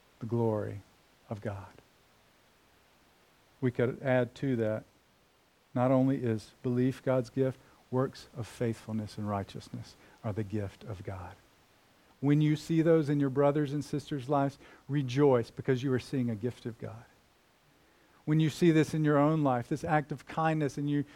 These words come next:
you wonder, "Where did that come from?" When you see this act of grace to one who doesn't deserve it, "Where did that come from?" Give praise to the Lord because it is a gift from his hand. So, brothers and sisters, let us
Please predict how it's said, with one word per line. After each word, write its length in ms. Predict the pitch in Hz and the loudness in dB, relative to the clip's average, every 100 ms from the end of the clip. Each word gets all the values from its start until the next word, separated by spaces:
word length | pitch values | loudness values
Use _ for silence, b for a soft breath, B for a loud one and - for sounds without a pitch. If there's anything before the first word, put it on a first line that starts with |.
| B | B
you 120 | 156 | -4
wonder, 240 | 156 170 | 0 2
"Where 260 | 147 147 196 | 2 4 4
did 120 | 240 | 6
that 220 | 262 277 | 6 6
come 240 | - 220 170 | 6 4 2
from?" 440 | - - 143 107 - B B | 0 0 0 -2 -12 B B
When 160 | 160 | 0
you 80 | 180 | 0
see 160 | 180 208 | 2 4
this 220 | 190 190 | 4 6
act 240 | 180 185 | 4 4
of 160 | 175 143 | 0 -2
grace 300 | 175 190 185 | 2 4 4
to 120 | - | 0
one 240 | 151 180 202 | -2 0 2
who 140 | 208 | 2
doesn't 340 | 190 180 165 | 4 4 2
deserve 400 | 156 147 180 196 | -4 -2 2 2
it, 100 | 165 - B | 2 -6 B
"Where 160 | - 262 | -2 0
did 100 | 277 | 6
that 220 | 285 294 | 6 6
come 320 | 190 226 196 165 b b | 4 2 2 -4 b b
from?" 360 | - 190 156 123 b b | -2 2 2 0 b b
Give 420 | 190 190 190 170 _ _ _ _ _ _ _ _ _ _ | 6 8 8 2 _ _ _ _ _ _ _ _ _ _
praise 560 | - 170 160 131 113 - | -2 4 6 6 2 -6
to 100 | - | -8
the 80 | 120 | -6
Lord 380 | 113 107 101 104 | -4 -4 -4 -6
because 340 | 113 117 107 - | -8 -8 -8 -10
it 120 | 120 - | -10 -8
is 200 | 107 101 | -8 -8
a 140 | 104 95 - | -12 -12 -10
gift 280 | 107 98 - | -10 -10 -12
from 180 | 107 98 | -12 -10
his 220 | 101 - | -12 -12
hand. 340 | 107 104 117 - | -14 -12 -14 -16
So, 220 | - 135 | -10 -6
brothers 380 | 123 135 131 123 | -2 0 0 -2
and 100 | 117 | -6
sisters, 440 | - 123 - 120 - | -8 -12 -10 -10 -2
let 220 | 135 143 | 0 2
us 300 | 131 127 | 2 0